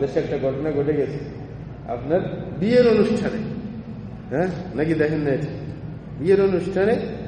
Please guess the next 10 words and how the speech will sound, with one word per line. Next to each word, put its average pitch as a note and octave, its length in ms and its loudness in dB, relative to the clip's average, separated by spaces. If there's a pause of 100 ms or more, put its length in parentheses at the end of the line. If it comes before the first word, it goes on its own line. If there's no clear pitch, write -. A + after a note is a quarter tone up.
(420)
মাকে E3 400 2 (720)
গুরুত্ব F#3 320 2
দেয় F3+ 240 6
নাই G3+ 120 8
নিজের E3+ 320 4
স্ত্রী, - 300 -4
নতুন G#3 320 6 (100)
বউ, A#2 160 2 (680)
সাথে A3+ 300 4
সাথে F3+ 240 2